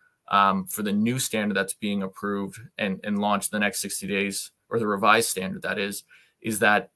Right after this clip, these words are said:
third-party test sites are gonna be scrutinized more. Regulators have been burnt already when companies go out and try to circumvent the, the spirit of the, of the standard.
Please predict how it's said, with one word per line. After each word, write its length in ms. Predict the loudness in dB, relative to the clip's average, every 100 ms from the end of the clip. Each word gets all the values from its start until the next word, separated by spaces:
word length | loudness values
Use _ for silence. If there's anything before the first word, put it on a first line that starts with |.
| _
third-party 420 | 0 2 2 2
test 260 | 2 0 2
sites 200 | 0 0
are 60 |
gonna 180 | -4 -4
be 120 | -4
scrutinized 640 | -6 -4 -4 -2 -2 -2
more. 240 | -4 -4 -6 _ _ _ _ _
Regulators 760 | 4 4 6 2 2 0 -4 -8 _
have 180 | -2 0
been 140 | -2
burnt 320 | 2 2 2
already 500 | 0 2 2 2 0 -6 -8
when 220 | -2 -2 -2
companies 480 | -2 -2 -2 -4
go 200 | -2 2
out 180 | 2 2
and 100 | 0
try 160 | 0 2
to 240 | 2 0 -8 _ -8
circumvent 600 | 0 0 2 0 0 0
the, 380 | 0 0 -2 -2
the 60 |
spirit 420 | 0 2 2 4 4
of 100 | 2
the, 260 | 0 -2 -4
of 120 | -6
the 80 | -2
standard. 500 | 2 2 4 2 0